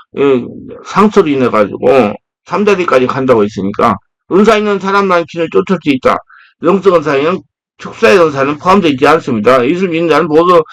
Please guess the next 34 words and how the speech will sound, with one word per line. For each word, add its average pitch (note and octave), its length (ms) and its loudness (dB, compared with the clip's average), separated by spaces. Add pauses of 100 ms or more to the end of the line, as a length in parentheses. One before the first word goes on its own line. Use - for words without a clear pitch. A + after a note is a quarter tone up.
(140)
축사할 G3+ 380 2
수 C3 100 -12
있고 C#3+ 440 0 (220)
모든 A3 380 2
믿는 G3+ 260 -4
자들에게 E3 560 2 (240)
예수 F3 580 0 (120)
이름으로 D#3+ 500 2
귀신을 D3+ 380 0
쫓아내서 D#3 540 0
권위, D3+ 380 0 (120)
권능을 D3+ 340 2
다 C#3 160 0
주셨어요. C3+ 560 2
쓰시기 F3+ 440 -6
바랍니다. A2 500 0 (1800)
내적 D3+ 320 -2
음성을 E3 380 0
듣거나 C#3 260 0
인격이 D#3 460 2
바뀌는 C3+ 440 -2
것은 B2+ 360 2
분명 C#3+ 380 2
귀신 D3+ 300 -2
들린 C#3 280 4
것이다. G#2+ 520 0 (340)
귀신 F3+ 320 -4
들림과 C#3+ 420 2
사중인격 D#3 640 -2
장애를 B2 300 2
구분할 C#3+ 400 0
줄 G#2 80 -4
알아야 C3 320 2
됩니다. G#2 480 -2